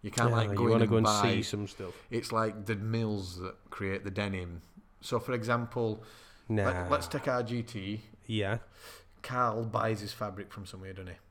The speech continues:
Speaker 2: Of course.
Speaker 1: And the fabric gets delivered to him. He creates a garment.
Speaker 2: So
Speaker 1: And
Speaker 2: it's
Speaker 1: then he
Speaker 2: that,
Speaker 1: sells it
Speaker 2: it's
Speaker 1: on to
Speaker 2: one step.
Speaker 1: retailers. Yeah.
Speaker 2: One step back
Speaker 1: One
Speaker 2: for
Speaker 1: step
Speaker 2: you.
Speaker 1: back. But the, uh,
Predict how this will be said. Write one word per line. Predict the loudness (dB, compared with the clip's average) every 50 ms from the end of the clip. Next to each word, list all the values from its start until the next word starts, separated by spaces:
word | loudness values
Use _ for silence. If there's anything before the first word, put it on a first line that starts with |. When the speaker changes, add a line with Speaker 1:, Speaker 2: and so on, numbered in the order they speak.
| _ _ _ -8 -8
Speaker 2:
Of | -6 -6
course. | -4 -2 -2 -2 -2 -2 -6
Speaker 1:
And | -6 -6
the | -4
fabric | -2 -2 -2 -2 -2 -4 -6
gets | -6 -6 -6
delivered | -6 -6 -6 -4 -4 -6 -8 -8
to | -8 -8
him. | -8 -8 -8 -10 -8
He | -8 -8 -8
creates | -8 -8 -8 -8 -8 -8 -10
a | -12
garment. | -10 -10 -10 -10 -10 -10 -12 -10
Speaker 2:
So | -8 -6 -4
Speaker 1:
And | -4 -4
Speaker 2:
it's | -2
Speaker 1:
then | 0 2
he | 2
Speaker 2:
that, | 2
Speaker 1:
sells | 2 2
it | 0 0
Speaker 2:
it's | 0
Speaker 1:
on | 2
to | 4 4
Speaker 2:
one | 6 6
step. | 4 2 0 0 -2
Speaker 1:
retailers. | -2 -2 -6 -8 -10 -12 -12 -12 -14 -10 -6
Yeah. | -4 -4 -4 -2 0
Speaker 2:
One | 0 2 2
step | 0 0 -2 -4 -4 -4
back | -6 -6 -6 -6 -4
Speaker 1:
One | -2 -2 0
Speaker 2:
for | 0
Speaker 1:
step | 0 0 0
Speaker 2:
you. | 0 0
Speaker 1:
back. | 0 0 0 0 -2 -4
But | 0 0 0 2 2
the, | 2 2 2 2 4 4 4 4 4 2 2 2 2 2 0 -2
uh, | -6